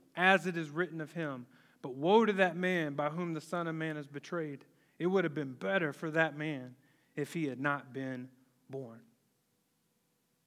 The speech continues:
Friend, at the end of the beginning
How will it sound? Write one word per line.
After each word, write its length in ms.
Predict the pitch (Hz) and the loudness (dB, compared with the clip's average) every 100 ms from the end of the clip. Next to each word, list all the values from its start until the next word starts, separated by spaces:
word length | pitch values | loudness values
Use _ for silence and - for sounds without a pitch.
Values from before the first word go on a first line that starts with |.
| _ _ _ _ _ _ _ _ _ _ _ _ _ _ _ _ _ _ | _ _ _ _ _ _ _ _ _ _ _ _ _ _ _ _ _ _
Friend, 340 | 175 175 170 170 | -2 0 0 0
at 160 | 160 | -2
the 160 | 151 139 185 | -2 -8 -2
end 400 | 180 190 196 196 | 0 2 0 0
of 180 | 165 139 | -4 -4
the 80 | 135 | -4
beginning 580 | 139 127 156 151 113 | -6 0 2 2 -2